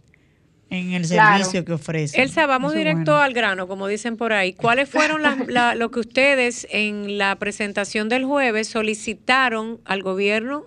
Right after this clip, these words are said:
Speaker 3: de la República Dominicana y a los nuevos administrativos, tanto del conadis como el kait, que fueron los que convocaron, desde su punto de vista, las necesidades que tiene un proyecto país?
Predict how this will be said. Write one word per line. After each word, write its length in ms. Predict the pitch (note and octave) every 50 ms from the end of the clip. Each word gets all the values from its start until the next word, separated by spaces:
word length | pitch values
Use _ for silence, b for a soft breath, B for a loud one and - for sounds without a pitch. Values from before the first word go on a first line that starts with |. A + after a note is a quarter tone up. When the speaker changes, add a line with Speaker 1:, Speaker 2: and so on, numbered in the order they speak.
| - _
Speaker 3:
de 140 | - F3 G3
la 80 | G3 F#3
República 460 | F#3 G#3 G3 G3+ G#3+ G#3+ A3 G#3+ B3
Dominicana 640 | A#3+ A#3+ A#3+ A#3+ A#3+ A#3 A3+ - G3+ F#3+ F#3+ F#3+ F#3
y 60 | F#3
a 60 | F#3
los 280 | F3+ F#3+ F3+ - - - - F#3+
nuevos 580 | F#3+ G3 G3+ G#3+ A3 B3 C#4 D4+ D#4+ D#4 -
administrativos, 1040 | C#4 B3+ A3+ A#3 A3+ A3 G#3+ - - G#3+ G3 G3 - - B3+ B3 A3+ F#3+ F#3+ G3 -
tanto 280 | G3+ F#3 F3+ F3+ F#3+
del 160 | F3 F3+ F3+
conadis 460 | E3+ - F3+ F3 F#3 G3+ G#3+ B3+ C4 -
como 240 | - B3 A#3 A3+ G#3+
el 120 | G3+ - -
kait, 260 | - A3 G3+ F#3+ -
que 140 | - F3+ E3+
fueron 220 | - G3+ G#3 G#3+
los 80 | A3 -
que 100 | A#3 G#3+
convocaron, 680 | - G#3+ G#3 G3 F#3+ F3 - F#3+ E3+ D#3+ D#3 D#3 D#3+ b b b b b b b b b b b
desde 540 | G3+ F#3+ A#3+ B3+ A#3+ G3+ G3 A#3+ A#3 A3+ G#3+
su 220 | - - B3+ G3+
punto 320 | F#3+ A#3+ B3 C4 B3+ C#4+ C#4
de 100 | C4+ A#3+
vista, 400 | B3+ A3 F#3+ - _ F#3+ F#3+ - -
las 160 | F#3+ G3+ G3+
necesidades 680 | A#3 A3+ - A#3 A3+ - B3 A3 G#3+ A3+ B3+ C#4 D4+
que 160 | D4 - C4
tiene 260 | - - B3 C4 C#4 C4+
un 120 | C4 B3
proyecto 640 | B3 A3+ G#3+ F#3+ G3+ A#3 A#3+ A3+ - - B3+ A#3+ B3
país? 640 | - - G#3 F3+ E3 E3 D#3+ D#3+ D3 C3 - - -